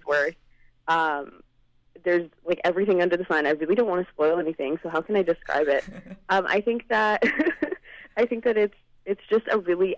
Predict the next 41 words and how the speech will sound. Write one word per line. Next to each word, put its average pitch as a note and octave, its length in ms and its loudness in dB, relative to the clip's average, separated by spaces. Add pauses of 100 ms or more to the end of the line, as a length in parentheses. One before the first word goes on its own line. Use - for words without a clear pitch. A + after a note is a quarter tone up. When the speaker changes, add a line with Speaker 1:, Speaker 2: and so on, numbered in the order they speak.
Speaker 1:
action-packed D#3+ 760 -2
movie D#3 280 0
with D3+ 160 2
a - 20 -4
lot D3 160 4
of D#3 60 0
twists D#3+ 340 0
and E3 180 -8
turns. D3 420 -2 (340)
And G#3 100 2
so A3 80 4
I F3+ 120 4
did F3 260 0
like, F3 400 2
I F#3 80 0
thought G3+ 240 -2
that F#3+ 160 0 (100)
actually, E3 380 -2
like, D#3+ 160 -2
the E3+ 100 -10 (100)
storyline, D3+ 600 2 (300)
even F#3+ 160 2
though E3+ 160 4
it - 280 2
kind E3 200 -4
of D#3 80 -2
is E3 100 0
a D#3+ 60 0
little D#3 200 2
convoluted, D#3 800 0
it D3+ 100 2
made D3+ 320 0
sense. D3 280 -2
It - 80 -10
was D3 180 -2
written D3+ 320 0
pretty E3 240 -2
well D3 220 2
compared D3+ 320 -6
to - 120 -2
other C#3+ 460 -2